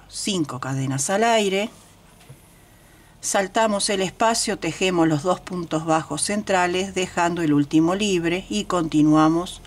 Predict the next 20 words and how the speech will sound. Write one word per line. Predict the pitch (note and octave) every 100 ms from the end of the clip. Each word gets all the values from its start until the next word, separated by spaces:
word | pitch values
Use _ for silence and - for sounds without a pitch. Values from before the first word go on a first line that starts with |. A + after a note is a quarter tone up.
| - - - -
la | E3
serie | D#3+ - D#3 D3+
de | D3
esta | C3+ - D#3
vuelta. | F3 F#3 C#3 - - - - - - - - - - - - - - _ - _ _ _ _ - - - - _ _ _ _
Terminamos | - D#3+ D3+ E3 E3+ D#3+
la | D3+ C#3+
penúltima | C#3+ D#3 C#3+ D3+ D3
vuelta | F#3+ B3 G3+ - A#3+ - _ _ _ _ A3
y |
ahora | F#3+ F3+ F#3
hacemos | - D#3+ D#3+ D3
la | C#3
última. | A2+ A#2 - - - - - _ _ _ _ _ _ _ _ _
Tres | - E3
cadenas | - D3+ D3 D3+ C#3+
para | C#3
el | C#3
primer | C#3 C3 C3
punto. | C#3 G#3+ A3+ G3+ F#3+ G#3